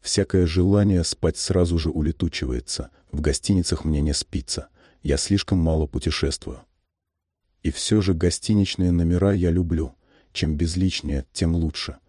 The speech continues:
Я думаю, что нам всем пошло бы на пользу,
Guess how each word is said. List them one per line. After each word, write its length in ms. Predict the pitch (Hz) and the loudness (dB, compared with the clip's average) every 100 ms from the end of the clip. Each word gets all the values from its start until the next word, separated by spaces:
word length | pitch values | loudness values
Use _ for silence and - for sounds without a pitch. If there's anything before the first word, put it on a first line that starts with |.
| _ _ _ _ | _ _ _ _
Я 160 | - 90 | 0 0
думаю, 400 | 87 104 101 92 | 2 2 4 2
что 180 | - 85 | 0 0
нам 180 | 90 82 | 0 0
всем 300 | - 95 85 | -2 -2 0
пошло 380 | 82 - 98 | -2 -2 0
бы 120 | 87 82 | 0 0
на 140 | 80 | -2
пользу, 480 | - 98 76 76 | 0 0 0 -4